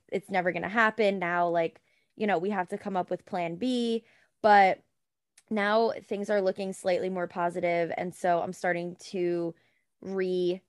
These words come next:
get excited about it. But I feel like for a long period of time, I kind of just didn't think about it and just pretended like it wasn't even an option because it was, I was so excited for it. And then I would just get, like,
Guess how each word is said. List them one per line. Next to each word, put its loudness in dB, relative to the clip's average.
get 2
excited -2
about -2
it. -2
But -2
I 2
feel -4
like -4
for -2
a 0
long -4
period 0
of -4
time, -2
I -2
kind -4
of -6
just -6
didn't -2
think -2
about 4
it 2
and -4
just -10
pretended -2
like -2
it -2
wasn't -2
even -4
an -6
option -4
because -6
it -2
was, 2
I 4
was 2
so 0
excited -6
for 0
it. 4
And -2
then -4
I -2
would -2
just -12
get, 2
like, -4